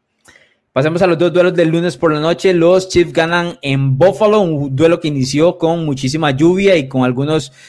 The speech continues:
eh, errores de los mariscales de campo, sin llegar a ser, en este caso, intercepciones, mucho menos, pero que no se movían regularmente. Este duelo de dos equipos que uno esperaría estén en postemporada,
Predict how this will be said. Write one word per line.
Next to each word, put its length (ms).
eh, 480
errores 460
de 80
los 100
mariscales 440
de 100
campo, 260
sin 160
llegar 220
a 60
ser, 440
en 80
este 180
caso, 200
intercepciones, 600
mucho 220
menos, 260
pero 200
que 80
no 100
se 100
movían 540
regularmente. 1080
Este 240
duelo 380
de 240
dos 260
equipos 460
que 100
uno 160
esperaría 440
estén 200
en 120
postemporada, 880